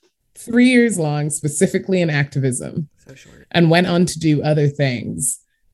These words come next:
Speaker 1: But just the fire in her words and the fire of conviction,
Speaker 2: Mm-hmm.
Speaker 1: I just, it's, it's a similar reason as to why I love a character like John Brown. I'm like, I think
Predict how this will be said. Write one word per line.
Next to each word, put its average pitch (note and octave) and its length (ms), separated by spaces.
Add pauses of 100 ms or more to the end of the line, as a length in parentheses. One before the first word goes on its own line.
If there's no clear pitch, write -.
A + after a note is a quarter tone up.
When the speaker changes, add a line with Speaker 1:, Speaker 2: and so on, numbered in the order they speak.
(120)
Speaker 1:
But G3+ 220
just D#4 500 (260)
the E3 180
fire E3+ 840 (340)
in F#3+ 180
her F3+ 160
words D3 760
and E3+ 180
the D#3 80
fire F3 800
of C#3+ 180
conviction, F3+ 960 (120)
Speaker 2:
Mm-hmm. F3 320
Speaker 1:
I F3 120
just, E3+ 640 (560)
it's, F#3+ 260
it's F3+ 200
a F#3 60
similar G3+ 360
reason E3+ 280
as D#3+ 140
to E3+ 160
why D3 460
I - 20
love C#3 380
a D3+ 60
character C#3 420
like C3+ 220
John C3 280
Brown. B2 420
I'm C3+ 160
like, B2+ 300
I D3+ 100 (160)
think D3+ 460